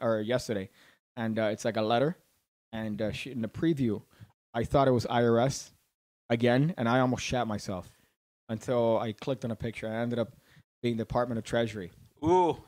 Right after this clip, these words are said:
Speaker 2: Trump
Speaker 1: boy,
Speaker 2: bucks.
Speaker 1: your go-, your boy got his, uh, no, not
Speaker 2: Biden
Speaker 1: other
Speaker 2: bucks,
Speaker 1: Biden
Speaker 2: Biden
Speaker 1: bucks,
Speaker 2: bucks.
Speaker 1: not other Biden bucks.
Speaker 2: Biden
Speaker 1: So,
Speaker 2: bucks.
Speaker 1: yeah, we're gonna get our Biden bucks.
Speaker 2: I already got mine, baby.
Speaker 1: Yeah, I'm sure you did. I'm sure you
Speaker 2: I
Speaker 1: did.
Speaker 2: spent that shit so hard.
Speaker 1: Can't wait to get
Speaker 2: That's
Speaker 1: taxed
Speaker 2: what happens
Speaker 1: on
Speaker 2: when
Speaker 1: that.
Speaker 2: you vote for the right president. You get the check first.
Speaker 1: That's true. Yeah, that's true.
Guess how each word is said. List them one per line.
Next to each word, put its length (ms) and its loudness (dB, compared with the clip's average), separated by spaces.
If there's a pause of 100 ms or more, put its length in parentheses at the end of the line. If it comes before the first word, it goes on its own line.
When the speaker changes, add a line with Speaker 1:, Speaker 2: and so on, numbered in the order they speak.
(160)
Speaker 2:
Trump 160 2
Speaker 1:
boy, 180 4
Speaker 2:
bucks. 300 -10
Speaker 1:
your 100 -4
go-, 180 -2
your 140 -4
boy 200 2
got 200 0
his, 200 -4
uh, 300 -2
no, 160 2
not 180 4
Speaker 2:
Biden 40 2
Speaker 1:
other 100 2
Speaker 2:
bucks, 240 2
Speaker 1:
Biden 120 4
Speaker 2:
Biden 160 4
Speaker 1:
bucks, 100 -4
Speaker 2:
bucks. 120 0
Speaker 1:
not 80 -4
other 120 -4
Biden 260 -6
bucks. 240 -12
Speaker 2:
Biden 180 -8
Speaker 1:
So, 80 -6
Speaker 2:
bucks. 300 -8
Speaker 1:
yeah, 180 -6
we're 140 -8
gonna 180 -8
get 120 -6
our 40 -6
Biden 340 -6
bucks. 320 -16 (160)
Speaker 2:
I 40 -2
already 160 -2
got 160 -4
mine, 220 -6
baby. 240 -8 (560)
Speaker 1:
Yeah, 80 -6
I'm 60 -6
sure 180 -6
you 80 -4
did. 180 -10 (140)
I'm 80 -14
sure 180 -14
you 120 -10
Speaker 2:
I 40 -6
Speaker 1:
did. 80 -6
Speaker 2:
spent 220 -6
that 140 -8
shit 180 -12
so 140 -4
hard. 340 -8
Speaker 1:
Can't 220 -8
wait 100 -8
to 60 -12
get 120 -14
Speaker 2:
That's 160 -4
Speaker 1:
taxed 40 -6
Speaker 2:
what 60 4
happens 180 0
Speaker 1:
on 40 2
Speaker 2:
when 60 2
Speaker 1:
that. 60 2
Speaker 2:
you 80 2
vote 320 2
for 180 -2
the 100 -2
right 220 0
president. 380 -2
You 60 -6
get 120 -4
the 80 -12
check 240 -6
first. 300 -10 (600)
Speaker 1:
That's 180 0
true. 200 -2 (140)
Yeah, 240 -8
that's 160 -10
true. 220 -8